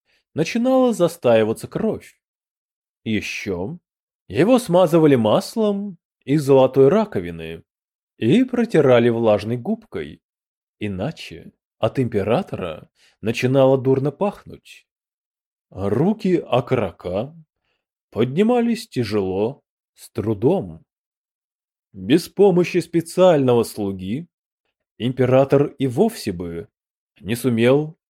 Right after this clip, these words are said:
ими шевелить. Стоя за ширмой,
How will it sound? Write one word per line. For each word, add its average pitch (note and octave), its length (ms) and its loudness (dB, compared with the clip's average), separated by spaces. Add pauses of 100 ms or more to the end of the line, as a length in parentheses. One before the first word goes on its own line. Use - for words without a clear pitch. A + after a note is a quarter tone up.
(100)
ими G2 240 -6
шевелить. E3+ 840 -6 (720)
Стоя D#3+ 540 0
за C#3 160 2
ширмой, A2+ 760 -4